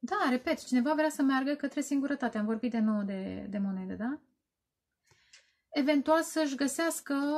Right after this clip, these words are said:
fiind singuri, pe cineva care să le, nu știu, cineva cu care să se, să comunice emoțional. Deja am vorbit foarte mult la o singură zodie.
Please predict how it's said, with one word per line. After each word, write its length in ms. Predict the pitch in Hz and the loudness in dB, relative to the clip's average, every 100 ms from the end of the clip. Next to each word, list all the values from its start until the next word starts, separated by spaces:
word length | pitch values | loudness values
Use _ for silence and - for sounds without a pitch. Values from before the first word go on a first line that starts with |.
| 311 247 220 | 0 -2 -4
fiind 220 | - 262 240 | 0 2 2
singuri, 580 | - 254 277 330 330 - _ - | 2 0 0 -2 -6 -10 _ -4
pe 120 | 311 | -4
cineva 480 | - 294 262 302 311 | 0 0 2 2 2
care 220 | 302 285 | 0 0
să 180 | 269 285 | 0 -2
le, 480 | 277 277 269 254 - _ _ _ _ | 0 0 -2 -4 -8 _ _ _ _
nu 220 | - 294 | -6 -2
știu, 180 | 254 208 | -2 -4
cineva 360 | 196 254 254 285 | -4 -2 0 -4
cu 120 | 285 | -6
care 260 | - 277 254 | -4 -2 -2
să 120 | 254 | -4
se, 340 | - 254 233 - _ _ _ _ _ _ _ _ _ _ _ - | -4 -4 -4 -8 _ _ _ _ _ _ _ _ _ _ _ -10
să 180 | - | -8
comunice 460 | 233 240 254 262 247 | 0 4 4 2 2
emoțional. 680 | 226 226 220 226 208 190 202 _ - - | 2 2 0 -2 -2 -4 -10 _ -20 -10
Deja 220 | 214 214 | -6 0
am 80 | 233 | 0
vorbit 280 | 220 202 214 | 0 -2 -4
foarte 320 | - 220 - 190 | -4 -4 -4 -4
mult 280 | 214 247 - | -4 -6 -8
la 80 | 208 | -10
o 40 | |
singură 400 | 202 220 208 208 | -6 -4 -4 -4
zodie. 480 | 190 196 185 190 | -8 -8 -8 -10